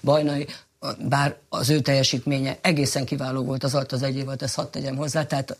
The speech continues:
a baloldali, ö, kormányoknak a, a kritikáját el tudták végezni úgy, hogy, ö,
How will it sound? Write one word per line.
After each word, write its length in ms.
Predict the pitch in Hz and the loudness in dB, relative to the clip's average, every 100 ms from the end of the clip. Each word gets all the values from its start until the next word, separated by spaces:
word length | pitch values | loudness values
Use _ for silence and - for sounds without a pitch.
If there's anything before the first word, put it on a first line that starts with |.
| - | -2
a 100 | - | 4
baloldali, 480 | 180 170 139 139 135 - - - | 6 6 4 0 -4 -10 -12 -2
ö, 180 | 143 139 - - | 2 4 2 0
kormányoknak 840 | 196 190 165 135 131 151 147 131 | 4 4 4 0 -2 -2 -2 -2
a, 260 | 151 139 - | 0 0 -2
a 40 | 123 | 2
kritikáját 680 | 220 - 127 135 139 143 | 4 4 2 2 2 2
el 180 | - 214 | 4 4
tudták 340 | 202 139 135 120 | 2 0 -2 2
végezni 500 | 160 151 143 123 151 | 2 2 2 2 2
úgy, 240 | 180 214 - - - | 2 2 -2 -14 0
hogy, 440 | 170 175 170 - - | 4 4 4 -4 -2
ö, 320 | 190 170 170 | 4 6 6